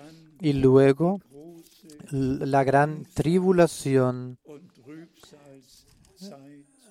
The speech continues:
en el cual los, las, los,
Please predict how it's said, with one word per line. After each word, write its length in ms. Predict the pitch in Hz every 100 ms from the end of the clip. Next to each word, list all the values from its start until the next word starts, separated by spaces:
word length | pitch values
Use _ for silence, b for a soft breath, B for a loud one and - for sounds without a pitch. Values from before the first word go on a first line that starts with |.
| _ _ _ _ _ _ _ _ _ 160 180 185 180 - 202 208 - 202
en 460 | 180 143 143 139 151 175 160
el 260 | 139 131 127
cual 520 | 180 135 143 151 135
los, 280 | 131 131 -
las, 520 | 175 131 131 - - 175 180
los, 600 | 143 120 120 120 - -